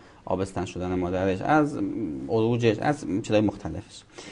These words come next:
در بودیسم هم تقریباً همین شکل و شمایل رو داره. مثلاً روزی که بودا متولد می‌شه، روز تولد بوداست، روز تنویر روشنگریه که روزی که بودا میمیره،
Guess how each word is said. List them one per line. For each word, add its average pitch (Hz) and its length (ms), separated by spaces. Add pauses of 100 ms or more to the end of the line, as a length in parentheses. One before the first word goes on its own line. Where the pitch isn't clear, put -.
(260)
در 175 160
بودیسم 170 480
هم 170 60
تقریباً 123 360
همین 131 300
شکل 110 260
و - 40
شمایل 90 500
رو - 60
داره. 87 220
مثلاً 104 240
روزی 110 260
که 113 180
بودا 98 400
متولد 90 560
می‌شه، 92 280 (440)
روز 95 140
تولد 90 420
بوداست، 92 380
روز 87 100
تنویر 90 380
روشنگریه 87 800 (640)
که 87 540 (800)
روزی 117 300
که 120 180
بودا 101 360
میمیره، 104 720